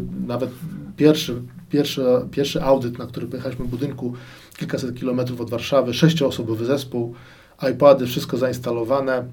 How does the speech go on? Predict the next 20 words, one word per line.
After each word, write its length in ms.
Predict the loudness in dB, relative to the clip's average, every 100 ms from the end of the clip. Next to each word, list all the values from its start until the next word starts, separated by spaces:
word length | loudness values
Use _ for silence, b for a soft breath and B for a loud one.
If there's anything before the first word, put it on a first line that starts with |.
| -16 -20 _ _ -14 -14 -8
Cały 300 | 6 8 8
dzień, 180 | 6 2
y, 720 | 0 0 2 0 -2 -4 2
piąta 280 | 2 4 4
rano 220 | 2 4
wyjazd, 420 | 8 8 8 4 B B B -6
jedziemy 300 | -2 0 2
na 100 | 6
miejsce, 340 | 8 6 0
cały 240 | 2 4 4
dzień 120 | 0
chodzimy 320 | -2 -4 -4
po 80 | -4
budynku, 460 | 0 0 0 -2
robimy 320 | -2 -4 -4 -4
zdjęcia 260 | -4 -4
dokumentacji, 580 | -4 -4 -2 0 0 -2
robimy 260 | -6 -6 -6
zdjęcia 380 | -6 -2 -2 -4 B B B -2
elementów, 580 | -2 0 -2 -4 -8